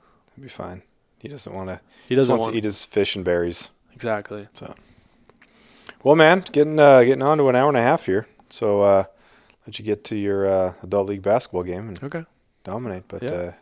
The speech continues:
Speaker 1: thanks for coming over. Thanks for being on the podcast. Appreciate it.
Speaker 2: Yeah, thanks for having me. I was stoked when you asked me. I was like,
Speaker 1: Yeah.
Speaker 2: "Yeah, I wanna
Speaker 1: It's
Speaker 2: come out. That's
Speaker 1: good
Speaker 2: gonna
Speaker 1: to
Speaker 2: be
Speaker 1: talk.
Speaker 2: cool."
Speaker 1: Trying to get more kind of the Ketchikan history, some of the,
Speaker 2: Right.
Speaker 1: some of the interesting stuff. So, yeah.
Speaker 2: Yeah.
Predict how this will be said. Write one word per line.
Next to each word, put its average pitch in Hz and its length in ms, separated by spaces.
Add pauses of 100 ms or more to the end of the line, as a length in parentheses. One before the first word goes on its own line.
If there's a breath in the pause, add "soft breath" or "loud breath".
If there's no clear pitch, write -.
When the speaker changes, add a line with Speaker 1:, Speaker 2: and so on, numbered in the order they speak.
Speaker 1:
thanks 104 180
for - 60
coming 101 180
over. 107 220
Thanks 107 220
for 104 80
being 101 120
on 104 80
the 101 40
podcast. 107 440
Appreciate 107 340
it. - 80
Speaker 2:
Yeah, 160 120
thanks 143 180
for 147 80
having 151 160
me. 131 60
I 120 40
was 135 120
stoked 135 420
when 113 160
you 110 100
asked 120 300
me. 120 180
I 131 40
was 110 160
like, 107 80
Speaker 1:
Yeah. 151 280
Speaker 2:
"Yeah, 190 240
I 135 40
wanna 123 120
Speaker 1:
It's 117 80
Speaker 2:
come 117 200
out. 143 200
That's 160 200
Speaker 1:
good 131 60
Speaker 2:
gonna 131 80
Speaker 1:
to - 20
Speaker 2:
be 170 60
Speaker 1:
talk. 131 220
Speaker 2:
cool." 175 80
Speaker 1:
Trying 151 120
to 151 60
get 147 140
more 135 300
kind 127 160
of 117 60
the 107 80
Ketchikan 117 520
history, 120 440
some 110 240
of 98 60
the, 95 200 (340 soft breath)
Speaker 2:
Right. 123 180
Speaker 1:
some 113 140
of - 20
the 101 60
interesting 98 340
stuff. 98 280
So, 92 240 (180)
yeah. 98 180 (480)
Speaker 2:
Yeah. 131 140